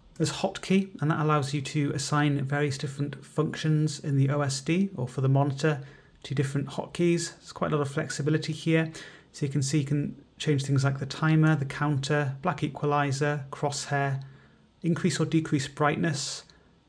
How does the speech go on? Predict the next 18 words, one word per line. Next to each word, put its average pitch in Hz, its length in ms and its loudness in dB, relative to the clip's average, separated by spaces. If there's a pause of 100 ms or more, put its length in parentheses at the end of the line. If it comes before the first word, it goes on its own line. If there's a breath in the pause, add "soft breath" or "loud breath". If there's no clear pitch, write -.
(120)
aim 160 240 8
stabilizer, 143 960 2
volume, 165 720 2
increase 135 300 -2
and 131 100 0
decrease 127 360 -2
that, 143 260 0 (880 loud breath)
the 131 80 -4
counter. 151 720 2 (1300)
So - 160 -6
that's 139 220 -2
the 135 80 -4
thing 147 180 2
I 139 80 4
was 135 160 2
saying, 135 240 6
which 135 180 4
counts 135 380 0